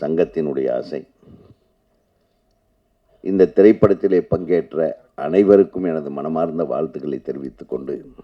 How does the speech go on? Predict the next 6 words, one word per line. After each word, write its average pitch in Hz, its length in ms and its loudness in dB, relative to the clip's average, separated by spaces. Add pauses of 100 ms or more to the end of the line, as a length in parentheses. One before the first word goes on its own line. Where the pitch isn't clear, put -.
(2000)
இந்த 85 580 0
திரைப்படம் 104 440 2
எப்போ 92 480 6
வெளியிட 85 420 2
போறீங்க 73 680 -6
செந்தில்? 82 400 -4